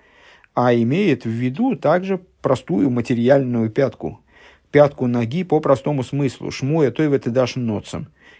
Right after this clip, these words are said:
Как сказано в Мишлей, э, "Доброе известие ужирняет кость". То есть влияет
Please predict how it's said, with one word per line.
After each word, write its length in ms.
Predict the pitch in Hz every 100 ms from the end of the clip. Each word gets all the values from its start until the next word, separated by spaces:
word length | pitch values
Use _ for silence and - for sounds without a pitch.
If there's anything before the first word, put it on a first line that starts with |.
| -
Как 180 | 113
сказано 420 | - 117 101 101 104
в 100 | 113
Мишлей, 560 | 180 180 190 175 175 _ - - -
э, 240 | 113 110
"Доброе 720 | 110 117 147 120 113 110 104 -
известие 800 | 110 104 151 190 - 170 156 151 - _ _ _ _ _
ужирняет 920 | 156 139 139 135 127 139 143 113 110 - _ _ _
кость". 440 | 127 98 - - _ _
То 100 | -
есть 160 | - 107
влияет 760 | 113 123 156 151 120 - -